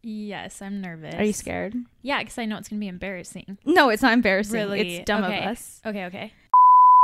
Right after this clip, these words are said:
Speaker 1: It is embarrassing. That is <laughs> something I will not tell my kids.
Speaker 2: Do you guys wanna say a memory you have with Abs?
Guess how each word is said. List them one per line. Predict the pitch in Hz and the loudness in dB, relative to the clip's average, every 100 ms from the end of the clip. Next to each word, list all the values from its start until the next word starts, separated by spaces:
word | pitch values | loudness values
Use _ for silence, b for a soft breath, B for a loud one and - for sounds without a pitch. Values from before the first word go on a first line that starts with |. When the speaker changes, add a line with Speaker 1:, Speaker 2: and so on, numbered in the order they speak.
| - | 6
Speaker 1:
It | - - | 2 4
is | 339 453 571 | 4 8 8
embarrassing. | 480 381 370 349 - 320 277 233 294 | 8 6 8 6 2 0 0 2 8
That | 539 269 339 | 8 10 8
is | 571 | 6
<laughs> | - - - | 2 -12 -14
something | - - 233 254 285 294 | -10 -2 -2 -2 -8 -6
I | 226 | -4
will | 233 220 | -4 -4
not | 190 185 | -4 -6
tell | - 208 | -6 -6
my | 202 | -6
kids. | 202 202 185 196 - - 1017 1017 1017 1017 1017 1017 | -8 -6 -6 -8 -12 2 6 8 8 8 8 4
Speaker 2:
Do | - | 0
you | 220 | -8
guys | 208 208 | -8 -10
wanna | 208 202 | -10 -12
say | - 208 | -12 -12
a | 208 | -10
memory | 208 208 | -10 -10
you | 214 | -10
have | 208 | -8
with | 214 214 | -8 -8
Abs? | 214 233 - | -10 -14 -18